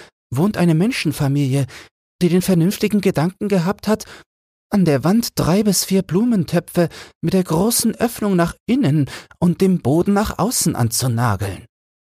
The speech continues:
Dort ist ein Loch hineingeschnitten, das gerade so groß ist,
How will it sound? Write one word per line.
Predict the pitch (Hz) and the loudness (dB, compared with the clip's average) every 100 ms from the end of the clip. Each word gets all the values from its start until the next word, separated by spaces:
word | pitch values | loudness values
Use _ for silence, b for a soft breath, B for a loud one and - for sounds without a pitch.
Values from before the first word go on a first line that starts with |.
| _ _ _ - | _ _ _ -6
Dort | - 170 - | 0 2 2
ist | 170 - | -2 0
ein | 180 185 | 2 2
Loch | 254 - | 2 2
hineingeschnitten, | 156 139 143 143 151 - 160 - 170 B B B _ _ | 0 2 0 0 -2 0 -2 2 0 B B B _ _
das | - 180 - | -2 0 2
gerade | 202 160 185 214 | 0 0 0 2
so | 233 | 0
groß | 233 170 202 - - | -2 -2 -2 -2 -2
ist, | 208 220 | 0 -2